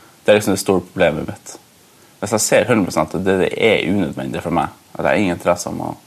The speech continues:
forstå eller lære det, så kommer ikke jeg til å prøve å gjøre det engang. Toere og treere, det er vanligvis lå på.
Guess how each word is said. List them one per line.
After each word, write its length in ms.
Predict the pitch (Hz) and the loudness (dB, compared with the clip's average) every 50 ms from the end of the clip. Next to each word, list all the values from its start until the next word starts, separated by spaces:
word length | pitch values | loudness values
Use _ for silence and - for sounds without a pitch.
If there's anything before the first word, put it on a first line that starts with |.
| _ - | _ -20
forstå 300 | - - - - - 98 85 78 | -16 -16 -8 0 2 4 4 4
eller 160 | 80 85 92 | 2 2 4
lære 300 | 101 104 90 82 - - 76 | 4 4 4 2 0 -2 -2
det, 80 | - - - - - - - - - - - - _ _ _ _ _ _ _ _ _ _ - | -4 -4 -6 -14 -20 -20 -20 -20 -20 -20 -20 -20 _ _ _ _ _ _ _ _ _ _ -4
så 180 | 107 113 101 92 95 92 90 - - | 2 4 6 6 6 4 2 0 -4
kommer 320 | - - 87 85 92 92 | -2 -2 -2 -2 -2 -2
ikke 160 | - 82 80 | 0 0 0
jeg 80 | 76 - | 0 0
til 140 | - 85 78 | 0 0 0
å 80 | 78 104 - - - _ _ _ _ _ _ _ | 0 -4 -8 -16 -20 _ _ _ _ _ _ _
prøve 280 | - 107 98 82 76 78 | 2 4 4 6 6 4
å 40 | 73 | 6
gjøre 220 | 76 76 69 67 - | 6 4 4 2 0
det 140 | 76 73 71 | -4 -6 -6
engang. 220 | 67 67 - 107 - - _ _ _ _ _ _ _ _ _ _ _ - - - _ _ _ _ _ _ - | -6 -8 -8 -10 -14 -20 _ _ _ _ _ _ _ _ _ _ _ -20 -20 -20 _ _ _ _ _ _ 2
Toere 340 | - 160 156 135 117 107 98 92 | 6 6 8 8 8 8 8 6
og 80 | 90 - | 4 4
treere, 440 | - 107 104 101 92 85 78 73 71 - - - - - - - - - - - - - - - | 4 4 6 6 6 6 4 4 2 2 -2 -8 -18 -20 -20 -20 -20 -20 -20 -20 -20 -20 -20 -2
det 140 | - 98 127 | 4 6 8
er 100 | 156 120 | 8 8
vanligvis 440 | 110 113 113 104 92 87 90 - - | 8 8 6 6 4 0 0 0 4
lå 100 | 98 92 87 85 - | 4 4 4 4 2
på. 80 | 80 | 0